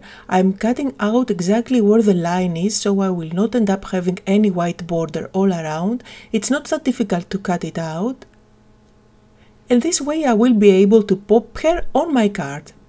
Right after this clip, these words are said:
I used a circle to cut out a window on, uh, green cardstock, and I'm going to use this stencil. This is by Tonic Studios,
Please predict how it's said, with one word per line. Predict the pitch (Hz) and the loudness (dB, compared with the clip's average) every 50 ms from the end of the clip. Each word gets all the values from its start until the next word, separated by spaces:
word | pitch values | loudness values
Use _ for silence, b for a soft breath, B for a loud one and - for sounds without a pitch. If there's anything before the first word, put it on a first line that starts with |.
| _ _ _ _ _ _ _ _ _ _ _ _ _ _ - | _ _ _ _ _ _ _ _ _ _ _ _ _ _ -2
I | 196 | 0
used | 208 196 202 254 247 254 | 0 2 2 0 0 0
a | 277 254 | 0 0
circle | 233 - - 247 233 - - 302 | 0 2 2 2 0 0 -2 -8
to | 320 - - 220 208 196 185 180 185 - | -6 0 4 6 6 6 6 4 0 0
cut | 214 214 208 - | 0 0 2 2
out | 208 214 220 220 208 214 | 2 2 2 2 2 2
a | 196 185 185 | 2 2 2
window | 175 185 185 190 196 190 202 233 262 285 - - | 2 2 4 4 4 4 4 2 2 0 -2 -2
on, | - 185 180 180 185 185 185 185 180 | -2 0 0 0 0 0 0 -2 -2
uh, | 165 165 165 160 | -4 -6 -8 -8
green | 147 - 202 220 226 | -2 2 2 4 4
cardstock, | 220 - 190 160 156 - - - - 277 294 - - | 2 0 -4 -6 -6 -6 -8 -8 -8 -8 -8 -6 -4
and | 220 208 226 | 0 0 2
I'm | 240 240 220 | 2 2 0
going | - 294 349 - | 0 -2 -6 -2
to | - 240 | -2 0
use | 214 233 240 226 | 2 2 2 2
this | - 254 254 - | 2 2 2 0
stencil. | - - - - - 190 180 165 - - 208 220 | 0 -4 -4 -2 -2 -2 0 0 0 0 0 0
This | 208 240 240 233 - | 0 0 0 0 0
is | 262 240 | -2 -2
by | 220 220 196 180 | 0 0 0 0
Tonic | 180 - - 220 247 277 - | 0 0 0 2 2 2 0
Studios, | - - - 202 190 202 180 175 180 220 240 - | -2 0 2 2 4 4 4 2 2 -2 -2 -4